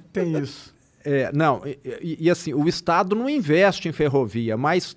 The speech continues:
Speaker 2: teve agora uma mudança, porque antes ferrovia era concessão. Nós não somos advogados, mas só pra tentar explicar. E há um mês, dois atrás, foi alterado que pode ser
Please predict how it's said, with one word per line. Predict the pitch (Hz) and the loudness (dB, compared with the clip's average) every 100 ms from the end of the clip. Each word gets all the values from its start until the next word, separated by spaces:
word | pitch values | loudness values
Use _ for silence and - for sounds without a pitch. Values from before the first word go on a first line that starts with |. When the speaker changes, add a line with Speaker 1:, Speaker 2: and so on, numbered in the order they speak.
| _ | _
Speaker 2:
teve | - 226 254 | 0 0 2
agora | 254 135 147 202 180 135 | 0 4 6 6 6 2
uma | 139 | 2
mudança, | 143 127 101 175 185 - - 82 _ _ _ _ | 0 0 0 0 0 -4 -10 -12 _ _ _ _
porque | - 127 156 | -6 -4 0
antes | 165 180 | -2 -2
ferrovia | - 185 180 139 165 196 | 0 2 4 2 2 2
era | 190 | 2
concessão. | - 202 208 233 202 - 120 82 - - | 0 -4 0 0 -2 -2 -4 -4 -10 -4
Nós | 135 175 | 2 2
não | 185 | 2
somos | - 165 151 139 | 0 0 2 0
advogados, | 123 131 127 113 139 170 151 | 0 0 0 4 4 4 0
mas | 170 151 | -4 -4
só | - 170 175 | -2 0 0
pra | - 170 151 127 80 73 - 76 _ | -2 -2 0 -2 -4 -8 -16 -20 _
tentar | 135 120 139 | -6 -2 -2
explicar. | 135 - 135 - 101 - _ _ _ _ _ - | -2 -4 -6 -4 -4 -6 _ _ _ _ _ -4
E | 127 | 2
há | 151 165 151 143 | 4 4 4 4
um | 185 | 2
mês, | 233 170 180 135 | 4 4 4 4
dois | 139 165 156 | 2 2 4
atrás, | 139 113 151 190 175 - - - _ _ _ - _ | 2 2 2 2 2 -4 -18 -20 _ _ _ -20 _
foi | - - 175 185 | -12 2 4 6
alterado | 175 202 - 156 143 185 165 139 | 6 4 4 2 4 4 2 -2
que | 160 | -4
pode | - 185 - | 0 0 0
ser | - 190 | 0 0